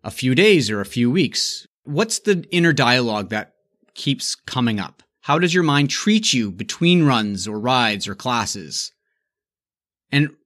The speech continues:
I usually have a question of the week and I save it for the end, but I'm gonna ask it right now. I'm gonna ask it earlier on in the episode. So these reactions, these thoughts that you have along the way,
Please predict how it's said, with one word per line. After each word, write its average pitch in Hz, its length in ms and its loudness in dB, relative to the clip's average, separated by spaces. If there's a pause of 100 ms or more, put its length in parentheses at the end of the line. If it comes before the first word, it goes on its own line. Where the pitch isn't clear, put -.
(380)
I 139 60 0
usually 190 440 4
have 147 140 4
a 139 60 0
question 147 320 0
of 127 80 0
the 131 60 0
week 135 240 2
and 117 80 0
I 113 60 0
save 123 260 2
it 123 120 -6
for 123 140 -6
the 110 100 -2
end, 117 160 2
but 101 60 -4
I'm 120 80 0
gonna 139 140 2
ask 120 280 0
it 117 80 -6
right 113 220 -4
now. 113 160 0
I'm 104 80 -2
gonna 113 240 -4
ask 110 300 -4
it - 100 -8
earlier 107 320 -4
on 110 160 -2
in 104 60 -4
the 107 60 -4
episode. 107 440 -6 (480)
So 165 400 2 (560)
these 190 340 2
reactions, 147 540 0
these 147 220 -4
thoughts 151 300 0
that 131 120 -6
you 127 80 -4
have 113 220 -2
along 113 260 -4
the 110 80 -2
way, 98 300 -4